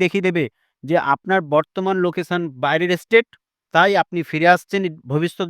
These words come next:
ডেটে, তাই আপনি এলিজিবল হচ্ছেন ভ্রমণ ভাতার জন্যে। অর্থাৎ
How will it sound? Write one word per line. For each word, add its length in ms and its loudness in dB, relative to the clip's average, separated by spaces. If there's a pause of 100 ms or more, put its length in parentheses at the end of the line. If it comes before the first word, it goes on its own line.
ডেটে, 200 -2 (300)
তাই 220 0
আপনি 220 -4 (360)
এলিজিবল 420 0
হচ্ছেন 280 -2 (440)
ভ্রমণ 320 0 (100)
ভাতার 300 2
জন্যে। 200 -4 (340)
অর্থাৎ 220 -6